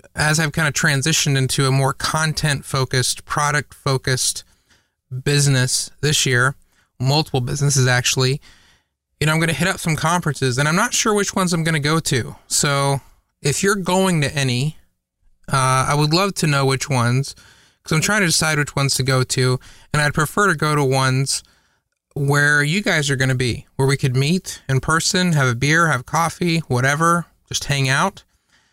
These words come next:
So I haven't decided yet. If, if you're gonna be at any conferences this year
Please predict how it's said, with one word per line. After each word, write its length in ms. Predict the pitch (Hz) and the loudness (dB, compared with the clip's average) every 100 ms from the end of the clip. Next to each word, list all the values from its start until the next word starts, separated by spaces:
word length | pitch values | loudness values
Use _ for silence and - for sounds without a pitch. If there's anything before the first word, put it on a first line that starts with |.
| _ _ _ | _ _ _
So 200 | - 151 | -4 0
I 340 | 143 147 160 165 | 0 0 -2 0
haven't 280 | 185 208 165 | 0 -2 -2
decided 480 | 147 151 139 131 | -2 0 0 0
yet. 240 | 127 120 143 | -4 -6 -6
If, 320 | 143 147 143 | -6 -4 -4
if 160 | - - | -2 -2
you're 100 | 208 | 0
gonna 160 | 220 | 0
be 160 | 180 170 | 0 0
at 80 | 151 | 0
any 160 | 151 | -2
conferences 600 | - 143 139 139 127 131 | -2 -2 0 -2 -2 -2
this 220 | 123 127 131 | -2 0 2
year 260 | 123 117 | 2 0